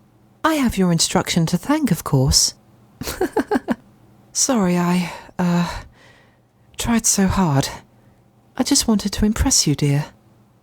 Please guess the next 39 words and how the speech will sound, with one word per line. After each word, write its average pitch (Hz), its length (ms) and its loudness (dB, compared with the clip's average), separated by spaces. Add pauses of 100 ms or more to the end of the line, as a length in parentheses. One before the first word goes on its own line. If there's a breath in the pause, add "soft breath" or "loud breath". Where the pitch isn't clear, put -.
(280)
Applejack 156 600 0
cut - 280 0
in 139 140 2
before 131 320 2
Twilight 127 560 2
could 117 140 0
respond. 123 640 0 (720)
Rarity 190 380 0
was 151 160 0
real 185 240 0
impressive, 170 480 0
Sugar 139 280 0
Cube. 175 340 0 (480)
She - 180 -2
had 202 220 0
you 185 80 0
levitated 180 600 0
the 175 80 2
whole 175 180 0
time 202 340 0
nearabouts, 131 720 0 (360)
and 156 120 -2
your 156 100 2
legs 180 260 0
were 156 100 2
working 175 320 0
like 165 160 -2
a 147 60 2
clown 180 340 0
at 190 80 0
a 190 60 2
rodeo. 135 600 0 (1040)
Twilight 139 600 0
couldn't 131 320 0
believe 131 420 2
what 120 160 2
she - 160 0
was 120 200 0
hearing. 120 600 0